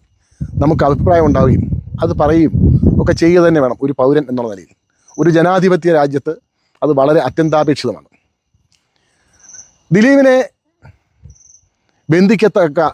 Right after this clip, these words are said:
തരത്തിലുള്ള തെളിവുകൾ എന്ന് പോലീസ് ആരോപിക്കുന്നത് പൾസർ സുനിയുമായിട്ട് സംസാരിച്ചു, അല്ലെ പൾസർ സുനിയെ കണ്ടു, വർഷങ്ങൾക്ക് മുമ്പ് കണ്ടു, പൾസർ സുനിയുടെ കൂടെ നിന്ന് ഫോട്ടോ എടുത്തു, അല്ലെങ്കിൽ പ-, ദിലീപ്, ഉം, പൾസർ സുനിയും, ഏം, ഒരിടത്ത് വെച്ച് കണ്ടു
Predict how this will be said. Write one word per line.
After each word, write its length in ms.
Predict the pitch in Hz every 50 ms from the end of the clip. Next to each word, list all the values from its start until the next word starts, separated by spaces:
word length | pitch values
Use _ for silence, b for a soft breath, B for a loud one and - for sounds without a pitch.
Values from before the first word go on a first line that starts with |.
| - _ 151
തരത്തിലുള്ള 400 | 147 147 147 147 139 135 135 123 107 - - - - _ _ _ _ _ _ _ _ _ _ _ - - _ _ _ _ _ _
തെളിവുകൾ 320 | - 147 156 165 170 156 131 - - 143
എന്ന് 160 | 135 139 139 143 - _
പോലീസ് 280 | 135 151 170 190 - - - 135
ആരോപിക്കുന്നത് 480 | 135 127 117 120 101 113 107 90 85 - _ _ _ _ _ b b b b b b b -
പൾസർ 260 | 175 196 185 - 269 240 185
സുനിയുമായിട്ട് 480 | 214 196 185 180 170 160 156 147 143 143 139
സംസാരിച്ചു, 460 | 120 117 107 120 113 101 101 - 104 - _ _ _ _ 160
അല്ലെ 120 | 160 160 -
പൾസർ 240 | 147 143 143 208 208 165
സുനിയെ 240 | - 143 131 131 135 - -
കണ്ടു, 240 | 101 101 104 98 98 - - 131
വർഷങ്ങൾക്ക് 400 | 147 - - 190 196 190 175 170 139
മുമ്പ് 160 | 123 117 113 110 104
കണ്ടു, 220 | 95 92 92 98 - - b b b b b b b b b b b b b b b b b -
പൾസർ 220 | 175 190 - 254 220 196
സുനിയുടെ 260 | 214 202 190 180 170 143
കൂടെ 160 | 151 180 190 170
നിന്ന് 120 | 160 127 101
ഫോട്ടോ 180 | 110 131 - 165 151
എടുത്തു, 240 | 120 107 92 - - - _ _ _ 131
അല്ലെങ്കിൽ 260 | 143 165 185 170 185 185 160 156
പ-, 80 | 151 156 156 156 151 143 151 147 151
ദിലീപ്, 300 | 165 185 214 214 202 196 185 170 b b b b b b b b b b b 190
ഉം, 100 | 170 170 156 143 170
പൾസർ 220 | 160 143 - 175 143
സുനിയും, 240 | 165 160 160 156 151 131 135 147
ഏം, 260 | 147 151 151 147 147 - - 139
ഒരിടത്ത് 260 | 139 151 156 - 170 147
വെച്ച് 140 | 135 - 127 104
കണ്ടു 180 | 98 92 98